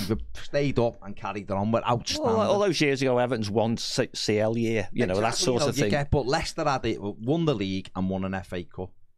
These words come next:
Speaker 1: And then pretty soon, the other clubs just went, "You're not doing that again." They spent a bit more 'cause they've got it.
Speaker 2: Mm.
Speaker 1: Man City have just posted seven hundred and thirty-one million pound turnover.
Speaker 2: Everton's is, like,
Speaker 1: Ours is
Speaker 2: hundred and ninety.
Speaker 1: a hundred and eighty-one.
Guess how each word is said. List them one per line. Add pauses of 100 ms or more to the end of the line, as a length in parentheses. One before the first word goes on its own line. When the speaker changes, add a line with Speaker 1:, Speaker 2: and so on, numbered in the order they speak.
(340)
Speaker 1:
And
then
pretty
soon,
the
other
clubs
just
went,
"You're
not
doing
that
again."
They
spent
a
bit
more
'cause
they've
got
it. (180)
Speaker 2:
Mm.
Speaker 1:
Man
City
have
just
posted
seven
hundred
and
thirty-one (320)
million
pound
turnover.
Speaker 2:
Everton's
is,
like,
Speaker 1:
Ours
is
Speaker 2:
hundred
and
ninety.
Speaker 1:
a
hundred
and
eighty-one.